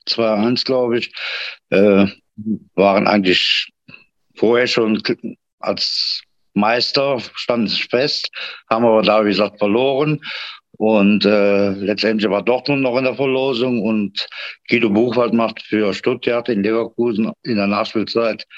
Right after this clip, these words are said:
das zwei eins, so dass Dortmund, die bei uns am letzten Spieltag eins null gewonnen haben. Die fühlten sich auch als deutscher Meister. Äh, und dann macht der Buchwald das Kopfballtor in Leverkusen. So ist Stuttgart dann Meister geworden mit Christoph Daum.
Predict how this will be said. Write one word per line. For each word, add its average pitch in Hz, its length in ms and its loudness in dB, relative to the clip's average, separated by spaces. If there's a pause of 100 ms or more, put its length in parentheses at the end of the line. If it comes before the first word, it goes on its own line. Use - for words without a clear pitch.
(480)
das 95 180 0
zwei 107 320 6
eins, 104 300 4
so 113 100 4
dass 98 220 2
Dortmund, 117 400 4
die 113 60 4
bei 107 100 2
uns 113 220 2
am 117 100 4
letzten 117 280 0
Spieltag 110 420 0
eins 101 240 -2
null 110 100 0
gewonnen 110 320 0
haben. 151 340 -2 (280)
Die - 60 -4
fühlten 117 240 -2
sich 92 120 -2
auch 107 140 0
als 151 120 -2
deutscher 143 280 0
Meister. 143 520 -2 (600)
Äh, 113 140 4
und 107 120 4
dann 104 140 4
macht 110 160 0
der 101 60 0
Buchwald 107 420 0
das 95 100 -10
Kopfballtor 101 600 0
in 92 80 0
Leverkusen. 113 800 0
So 92 220 0
ist - 400 -6
Stuttgart - 560 0
dann 90 220 -4 (420)
Meister 95 320 2
geworden 90 420 4
mit 87 240 -2
Christoph 90 400 0
Daum. 87 340 2